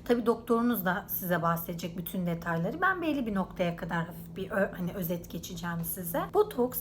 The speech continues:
istirahat halindeki çizgileri kesinlikle düzeltmiyor. Botoks bir toksindir ve yaptığı tek şey şudur.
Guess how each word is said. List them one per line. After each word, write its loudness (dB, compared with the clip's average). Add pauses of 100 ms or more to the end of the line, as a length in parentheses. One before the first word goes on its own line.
istirahat 2
halindeki 4
çizgileri -2
kesinlikle -2
düzeltmiyor. 2 (560)
Botoks 2 (120)
bir 0
toksindir -2 (360)
ve 6
yaptığı 4 (100)
tek 0
şey 2
şudur. -4